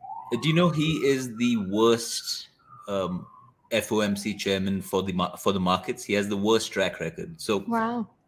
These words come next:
Speaker 1: after the Fed decision is announced and his press conferences, uh, the stock market generally <laughs> tends to drop point two to point three percent. Uh, the previous ones, like Yellen, Bernanke and stuff, they were all, like, very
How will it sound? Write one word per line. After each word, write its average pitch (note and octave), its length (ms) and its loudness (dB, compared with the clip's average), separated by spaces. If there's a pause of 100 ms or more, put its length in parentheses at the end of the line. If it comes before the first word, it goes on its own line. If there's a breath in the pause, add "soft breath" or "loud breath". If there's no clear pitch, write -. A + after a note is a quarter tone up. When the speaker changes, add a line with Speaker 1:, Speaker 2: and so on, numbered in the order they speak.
(140)
Speaker 1:
after B2 280 4
the D#3 80 0
Fed C3 280 2
decision A#2+ 380 0
is G#2+ 100 0
announced G2+ 600 -2 (160)
and G#2 500 -2
his B2 200 0
press A2+ 280 4
conferences, C3 840 -2 (240)
uh, G2+ 200 0
the G2 120 -6
stock A#2 380 2
market A#2 260 -2
generally G#2 320 0
<laughs> - 160 -8
tends C3+ 240 4
to B2 100 0
drop G#2 420 4
point G2+ 280 2
two G#2 180 -2
to F#2 60 -8
point F#2 300 -2
three F2+ 140 -8
percent. - 440 -10 (1160 loud breath)
Uh, G#2 320 4 (160)
the A2+ 80 -4
previous D#3+ 420 2
ones, C#3+ 280 2
like F#2+ 140 2
Yellen, G2+ 520 2
Bernanke F#2+ 600 0
and F#2+ 140 -6
stuff, F#2+ 340 -4
they A#2 140 4
were E3+ 80 6
all, C#3+ 260 8
like, G2+ 320 0
very G2+ 520 0